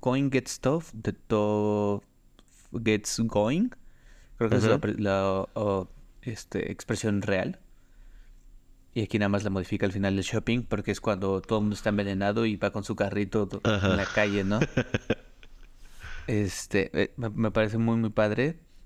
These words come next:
Speaker 1: Nada, es que igual, o sea, traducirlo está muy, muy difícil, ¿no?
Speaker 2: Sí, no hay una frase construida así en español. ¿Cómo, cómo lo traducen en el episodio, sabes?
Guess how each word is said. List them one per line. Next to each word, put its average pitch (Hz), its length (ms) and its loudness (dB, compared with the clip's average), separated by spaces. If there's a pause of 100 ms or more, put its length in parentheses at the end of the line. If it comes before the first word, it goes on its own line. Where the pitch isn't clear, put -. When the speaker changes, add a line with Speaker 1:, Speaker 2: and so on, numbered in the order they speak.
Speaker 1:
Nada, 123 100 2
es - 60 0
que - 100 2
igual, 104 340 2
o 107 120 -6
sea, 101 140 -10
traducirlo 113 480 0
está - 300 -2 (320)
muy, 113 360 0
muy 104 140 2
difícil, 98 440 -2
¿no? 110 220 -6 (1160)
Speaker 2:
Sí, 113 220 0
no 113 80 2
hay 113 60 4
una 117 160 2
frase 101 600 2 (140)
construida 95 420 2
así 90 100 -2
en 101 80 2
español. 95 560 0 (2000)
¿Cómo, 127 320 2
cómo 139 160 2
lo 127 100 2
traducen 101 340 2
en 92 100 2
el 85 120 2
episodio, 104 320 2
sabes? 123 360 -2